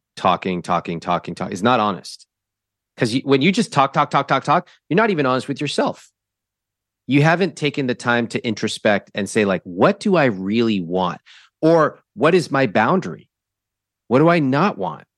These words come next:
Remember this moment, because this is where I want you to be working towards, especially with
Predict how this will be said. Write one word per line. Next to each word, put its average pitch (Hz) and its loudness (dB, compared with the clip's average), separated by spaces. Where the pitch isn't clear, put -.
Remember 170 4
this 139 -4
moment, 104 -2
because 110 -2
this 170 0
is 151 -4
where 120 2
I 113 2
want 107 0
you 101 -2
to 104 -6
be 90 -2
working 98 -2
towards, 90 -4
especially 147 0
with 131 -2